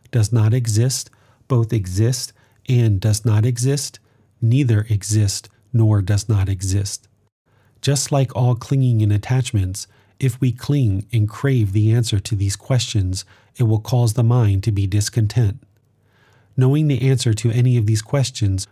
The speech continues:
will not lead to an individual's own enlightenment, and therefore, Gautama Buddha never taught or declared these teachings.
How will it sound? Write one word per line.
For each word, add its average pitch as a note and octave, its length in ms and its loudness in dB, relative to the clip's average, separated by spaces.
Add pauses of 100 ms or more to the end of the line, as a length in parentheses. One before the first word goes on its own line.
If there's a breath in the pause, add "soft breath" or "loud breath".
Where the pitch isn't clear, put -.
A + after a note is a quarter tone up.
will B2 140 2
not B2 220 2
lead B2 320 0
to A#2 120 0
an G#2 100 2
individual's G#2 680 0
own G#2 260 0
enlightenment, G#2+ 580 0 (140)
and G#2 180 0
therefore, G2+ 680 -2 (340 soft breath)
Gautama A#2 360 2
Buddha G#2+ 280 2
never G2+ 320 0
taught G#2+ 380 -4 (160)
or A2 120 0
declared G2+ 640 -2
these G2 200 -2
teachings. G2+ 640 -4